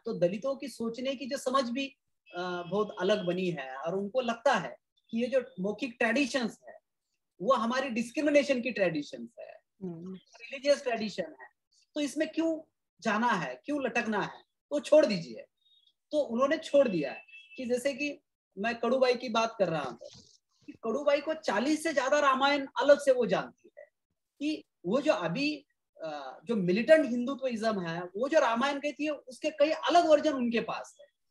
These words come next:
Speaker 1: लेकिन हम सुनना नहीं चाहते हैं कि वो जो हमारे community भी
Speaker 2: हम्म।
Speaker 1: वो,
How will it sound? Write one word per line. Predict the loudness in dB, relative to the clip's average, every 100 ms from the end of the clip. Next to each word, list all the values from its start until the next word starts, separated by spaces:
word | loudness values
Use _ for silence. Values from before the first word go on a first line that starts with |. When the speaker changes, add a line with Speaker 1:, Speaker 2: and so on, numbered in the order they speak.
| _ _
Speaker 1:
लेकिन | -2 0
हम | 0 -2
सुनना | -2 2 4
नहीं | 4 2
चाहते | -2 -8 -10
हैं | -10
कि | -12 -12 -12 -14 _ _ _ -2
वो | 0
जो | 2
हमारे | 0 -2
community | -2 -2 -2 -2 -2
भी | -2
Speaker 2:
हम्म। | -4 -8 -16 _
Speaker 1:
वो, | -20 _ 0